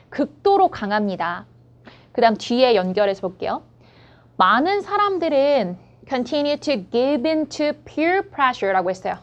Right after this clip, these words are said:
이 단어 챙겨볼게요. give in to, 굴복하다라는 뜻이에요. peer pressure는 또래 압박이라는 뜻이거든요. 또래 압박에 굴복하는 걸 지속하게 됩니다. 이렇게 나온 거죠.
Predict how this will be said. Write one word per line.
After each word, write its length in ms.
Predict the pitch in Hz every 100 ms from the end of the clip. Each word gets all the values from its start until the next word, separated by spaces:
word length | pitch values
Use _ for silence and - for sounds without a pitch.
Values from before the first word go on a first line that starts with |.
| -
이 140 | 220 233
단어 260 | 311 311
챙겨볼게요. 520 | 302 240 190 180 180 - -
give 420 | 262 285 285 277 -
in 300 | 214 202 196
to, 200 | - 226 - _ _ _ _ _
굴복하다라는 1120 | - 294 302 311 339 - - 208 220 214 175
뜻이에요. 340 | 180 185 - _ _ _ _ _ - _ _ _ _ _ - - - - -
peer 340 | - 302 381
pressure는 560 | 403 311 269 - 240 226
또래 280 | - 392 440
압박이라는 720 | 415 185 - 240 220 208 190
뜻이거든요. 500 | 190 - 196 190 311 - - - -
또래 260 | 415 427 427
압박에 880 | 277 - - 233 226 302 339 359 370
굴복하는 1000 | - 269 320 349 427 - 339 339 311 302
걸 340 | 294 302 302
지속하게 680 | 302 220 247 247 - 285 294
됩니다. 580 | 233 233 277 220 170 -
이렇게 240 | 247 254 277
나온 220 | 196 185
거죠. 200 | 190